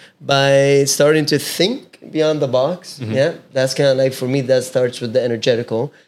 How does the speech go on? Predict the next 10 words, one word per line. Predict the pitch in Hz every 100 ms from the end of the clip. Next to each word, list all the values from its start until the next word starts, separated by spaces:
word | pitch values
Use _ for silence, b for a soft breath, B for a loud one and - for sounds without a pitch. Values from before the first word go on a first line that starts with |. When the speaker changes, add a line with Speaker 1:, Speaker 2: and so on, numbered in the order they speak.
| b _
Speaker 1:
You | 127 131
make | 127 131 131
yourself | 131 - 127 123
into | 127 123
that | 117 120 -
thought, | - 127 123 135
into | 131 120
that | 120 -
space, | - 131 120 151 - -
yeah? | 120